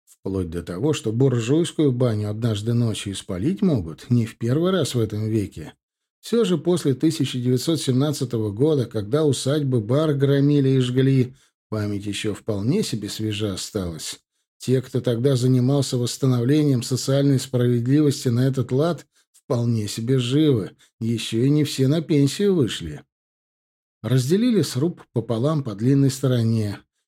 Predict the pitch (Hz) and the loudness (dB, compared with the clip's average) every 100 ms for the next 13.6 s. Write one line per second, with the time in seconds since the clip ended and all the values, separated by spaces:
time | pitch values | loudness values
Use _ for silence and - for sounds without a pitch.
0 | - 113 165 208 190 156 143 127 - - | -10 -2 0 2 4 2 0 -6 -6 -2
1 | 160 139 131 165 160 143 127 120 - 147 | 2 2 0 -2 -2 -2 -2 -4 0 -2
2 | 143 135 135 135 131 120 - 147 156 135 | -2 0 2 4 2 0 -4 -2 0 2
3 | 135 123 120 104 113 139 131 - 117 123 | 2 2 0 -2 2 2 2 2 0 2
4 | 147 143 123 131 123 120 110 123 123 - | 2 2 -2 0 -2 0 2 2 2 0
5 | 123 113 104 104 95 - 87 76 - _ | 0 0 -2 -6 -4 -6 -10 -14 -20 _
6 | _ _ _ _ _ - 98 - 202 220 | _ _ _ _ _ -10 -8 0 4 4
7 | 185 - 147 - 131 160 165 139 - 135 | 4 2 0 2 0 2 2 0 2 2
8 | 127 143 151 139 131 143 185 180 113 - | 2 2 4 4 2 2 2 2 0 -4
9 | 76 - 101 - 117 110 110 - 143 131 | -12 -8 -6 -2 -2 -2 -8 -4 0 2
10 | 104 110 107 107 101 95 90 - 110 135 | 0 -2 -2 -4 -6 -4 -8 -6 -2 0
11 | 139 147 160 165 151 - - _ 113 165 | 0 0 2 2 2 -2 -20 _ -2 2
12 | 226 175 120 113 113 113 151 160 143 - | 2 0 0 -2 -4 -2 2 2 0 -4
13 | 110 101 90 90 - - | -4 -4 -4 -12 -16 -20